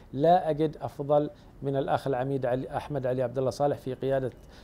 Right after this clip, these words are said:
آه، القوات المسلحة للفترة القادمة، وفي قيادة أيضا المؤتمر الشعبي العام للخروج من ما تعانيه الب-، البلد في الفترة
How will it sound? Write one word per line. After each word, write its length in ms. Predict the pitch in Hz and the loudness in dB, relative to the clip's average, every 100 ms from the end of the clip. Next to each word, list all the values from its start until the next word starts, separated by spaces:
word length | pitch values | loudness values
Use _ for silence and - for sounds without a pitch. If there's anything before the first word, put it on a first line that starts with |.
| - | -6
آه، 220 | 123 123 127 | -2 0 0
القوات 400 | 117 135 127 131 | 0 0 2 0
المسلحة 540 | 123 - 131 123 120 | -4 -2 -2 -2 -2
للفترة 480 | 127 117 135 - 139 | -2 -4 -4 -2 -2
القادمة، 580 | 127 143 143 147 170 170 | 0 -2 -2 0 0 2
وفي 280 | 165 214 | 0 0
قيادة 480 | 208 190 202 190 - | 0 6 6 6 2
أيضا 340 | 190 175 180 175 - - | 0 4 2 2 -10 -8
المؤتمر 440 | 143 151 - 160 147 | -4 -2 0 0 0
الشعبي 440 | - 139 143 143 | -2 -4 0 0
العام 320 | 131 151 170 - - - | 0 -2 -4 -6 -10 -2
للخروج 440 | 143 - 156 151 | -2 0 0 2
من 460 | 135 143 143 139 143 | 0 -2 -2 -2 -2
ما 220 | 151 165 - - - | -4 -4 -12 -20 -4
تعانيه 420 | 135 127 139 135 | 0 2 2 0
الب-، 340 | 135 131 143 127 | 0 -2 -2 -2
البلد 420 | 123 139 156 151 - - | 0 4 4 2 -6 -12
في 260 | - 143 180 | -2 -2 0
الفترة 500 | 127 135 135 139 | -4 -4 -2 -2